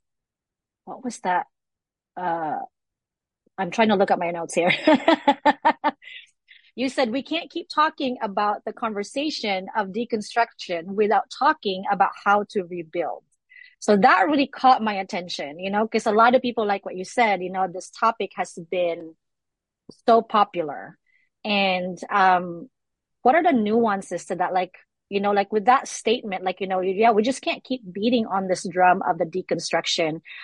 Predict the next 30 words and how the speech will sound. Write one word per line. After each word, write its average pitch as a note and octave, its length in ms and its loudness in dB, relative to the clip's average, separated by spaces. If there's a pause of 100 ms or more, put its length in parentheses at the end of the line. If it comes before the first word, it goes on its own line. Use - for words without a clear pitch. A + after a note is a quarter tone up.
(180)
Um, G#3 140 4
but G3+ 120 2
how D4 280 4
do G4 80 6
you A3 640 4 (180)
give G#3+ 220 2
wisdom F#3 720 2 (100)
to, F#3 160 -2
like, F#3 200 0
leaders, G3 580 0
and A3 340 -6
not C4+ 240 0
just - 200 -2
leaders, G3 300 2
but F#3+ 180 4
anybody A3+ 540 2
who's F#3+ 220 -6
like, F#3+ 160 4 (400)
"I'm G3 140 -2
deconstructing," G3 920 0
you F#3 100 -2
know, F#3 160 4
and F#3+ 240 0
then F#3 120 0
how G#3 360 2
do C4+ 100 0
you A3+ 220 0
navigate F#3 800 -4
that, F3 220 -2
like, F3 240 -4